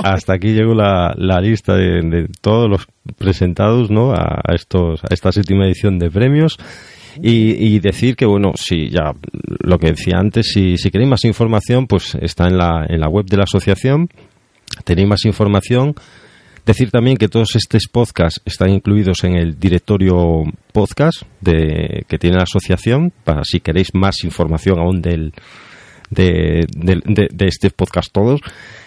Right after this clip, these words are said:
Eh, de hecho, los enlaces que hay, eh, os llevarán al directorio. Ahí tenéis, pues, mucha más información de, de qué va cada podcast, los componentes y, y todos los feeds que,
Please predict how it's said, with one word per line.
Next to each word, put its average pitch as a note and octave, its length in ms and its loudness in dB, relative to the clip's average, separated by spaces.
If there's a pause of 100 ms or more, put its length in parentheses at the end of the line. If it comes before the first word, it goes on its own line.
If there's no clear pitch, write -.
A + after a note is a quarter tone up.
(260)
Eh, G#2+ 200 2
de A2+ 240 2
hecho, A#2 240 0
los G2 220 0
enlaces G#2 360 2
que - 180 0
hay, G2 380 2
eh, E2+ 480 0
os F2+ 140 0
llevarán F2 320 0
al F2 80 0
directorio. A2+ 640 0 (340)
Ahí F#2 300 0
tenéis, F2+ 340 0
pues, - 140 -14
mucha F2+ 240 0
más E2+ 120 -4
información A2 680 0
de, E2+ 360 0
de C2 240 -4
qué - 100 0
va E2 120 0
cada D#2 220 -2
podcast, G2 640 0
los D#2+ 180 -4
componentes F#2 920 0
y, D#2 240 -2 (260)
y C2 240 -8 (360)
todos F2 280 2
los E2 200 0
feeds - 500 0
que, D#2 520 -2